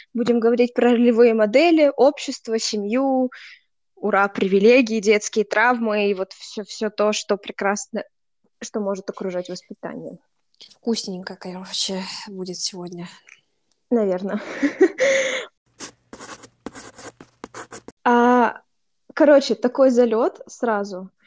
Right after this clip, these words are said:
Speaker 1: А, ты можешь сказать, что ты довольна тем, как тебя воспитали родители?
Speaker 2: Э, стопроцентно да. Я бы, знаешь, н-, не сказала, что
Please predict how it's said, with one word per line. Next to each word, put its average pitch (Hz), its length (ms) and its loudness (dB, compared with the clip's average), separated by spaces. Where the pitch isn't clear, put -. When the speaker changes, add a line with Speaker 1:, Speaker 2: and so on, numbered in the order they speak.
Speaker 1:
А, 214 240 -2
ты 269 140 0
можешь 330 360 2
сказать, 269 380 4
что - 360 2
ты 247 220 4
довольна 233 640 4
тем, 262 260 4
как 233 160 -2
тебя 214 260 2
воспитали 196 480 -2
родители? 196 560 -4
Speaker 2:
Э, 180 260 -6
стопроцентно 190 760 -8
да. 160 440 -10
Я 220 160 0
бы, 262 100 0
знаешь, 277 360 -2
н-, 220 600 -4
не 233 80 -6
сказала, 247 580 -4
что 208 680 -4